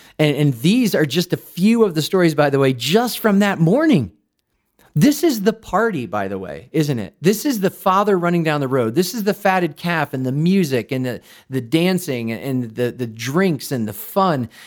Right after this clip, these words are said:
And yet, where do we often find ourselves when we're confronted by someone who's like the older brother?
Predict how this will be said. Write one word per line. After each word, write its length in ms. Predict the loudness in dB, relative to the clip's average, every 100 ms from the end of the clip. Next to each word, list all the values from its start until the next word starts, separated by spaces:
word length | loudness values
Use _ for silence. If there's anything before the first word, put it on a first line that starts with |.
| -4
And 180 | 0 2
yet, 280 | 2 0 0
where 420 | 0 0 2 0
do 180 | 0 0
we 220 | 0 -2
often 440 | 0 0 0 0 -2
find 460 | 0 -2 0 2
ourselves 720 | 2 0 -2 -2 0 0 -2 -4
when 180 | -2
we're 120 | 0 0
confronted 680 | -2 -2 -2 -2 0 -2
by 140 | 0 -2
someone 420 | -4 -4 -2 -2
who's 260 | -2 -4 0
like 280 | 0 0
the 160 | -2 0
older 240 | 0 -2
brother? 440 | -4 -2 -2 -4